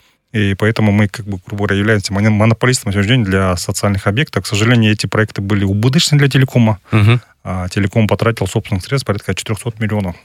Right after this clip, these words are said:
Speaker 1: чтобы обеспечить все школы и
Speaker 2: Мгм.
Speaker 1: больницы
Speaker 2: Мгм.
Speaker 1: сельские именно высокоскоростным интернетом. То есть
Speaker 2: Мгм.
Speaker 1: мы хотим пойти по аналогу там, ну, вот российского правительства, да, там, а, цифрового неравенства, да, у них программа есть.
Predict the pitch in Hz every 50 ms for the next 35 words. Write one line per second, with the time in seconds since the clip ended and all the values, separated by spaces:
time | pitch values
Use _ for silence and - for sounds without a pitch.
0 | - - - - 113 104 98 95 92 - - 120 110 - - 85 - - 104 101
1 | 101 95 - - - - - 123 127 117 107 101 98 98 101 98 98 98 101 117
2 | 120 107 101 104 110 107 101 113 131 - - 123 127 123 - - - 98 95 98
3 | 98 98 95 95 95 95 95 95 90 90 92 - - - - - - 104 101 -
4 | 107 101 98 98 - 98 98 98 95 - 95 90 87 - 98 95 98 98 107 113
5 | 113 110 104 101 - - - - - - - _ _ _ _ _ - 117 107 -
6 | 117 104 95 107 101 - - 87 - 107 104 107 107 101 101 95 95 95 107 95
7 | 92 90 92 92 101 104 92 - - 101 - - 104 - - - 92 - 107 110
8 | 123 - - - 87 107 104 - - 95 92 90 - - - - 98 98 95 92
9 | 90 92 92 - - - - - 117 110 104 101 95 98 101 107 101 95 87 -
10 | - 101 117 123 113 98 - - - - 98 101 98 98 107 139 165 -